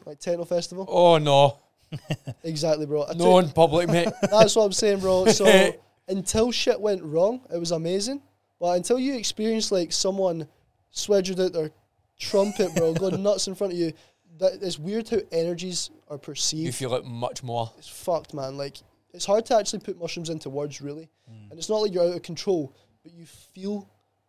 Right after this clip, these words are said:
Speaker 1: like, it's hard to interpret it through words. It's like you just, you feel certain things. Like, with the energy side of things, like, you start to feel how pure certain people are. Like, you, I'll look, say at my girlfriend, for example, and you see, like, how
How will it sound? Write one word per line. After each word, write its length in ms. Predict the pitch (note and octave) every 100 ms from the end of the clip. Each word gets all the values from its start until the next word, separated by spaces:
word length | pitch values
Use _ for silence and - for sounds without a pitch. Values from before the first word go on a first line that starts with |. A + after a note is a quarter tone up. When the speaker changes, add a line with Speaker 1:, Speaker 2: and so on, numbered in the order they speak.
| _ _ _ _
Speaker 1:
like, 140 | F#3+ F3+
it's 180 | F#3+ F3+
hard 260 | - F#3+ G3
to 100 | A3
interpret 580 | F3+ - D#3+ D#3+ F3 F#3
it 220 | E3 - _ -
through 160 | D#3
words. 440 | C3+ D#3 B2+ - - -
It's 200 | D3 D#3
like 160 | D3
you 120 | D3
just, 260 | D#3 E3+ -
you 100 | D#3 _ -
feel 180 | F3+
certain 280 | F3 E3+ D3
things. 240 | C#3 D3 C#3
Like, 160 | C#3 - _ -
with 160 | E3
the 100 | D#3
energy 280 | D3+ E3+ D#3+
side 200 | D#3 D#3
of 100 | D3+
things, 280 | - D3 C#3
like, 160 | C#3+ C3 _ _ _
you 80 | E3
start 280 | F3+ F3 F3
to 100 | F#3+
feel 240 | - F3
how 160 | E3+ D#3
pure 280 | - - E3
certain 280 | D#3+ E3+ D3+
people 320 | D3 D#3+ D#3 D#3
are. 80 | D3
Like, 160 | C#3+ C#3+
you, 140 | D#3 -
I'll 160 | D3+ D#3
look, 140 | D3+ _
say 200 | - D3+
at 100 | C#3
my 80 | C3+
girlfriend, 440 | C#3+ F3 E3 D#3
for 80 | C#3+
example, 480 | C#3+ D3 C3+ C#3 C3+ _ _ _
and 140 | D#3 D#3+
you 60 |
see, 460 | C3+ - - F3 F#3
like, 180 | F3+ D#3
how 160 | D#3+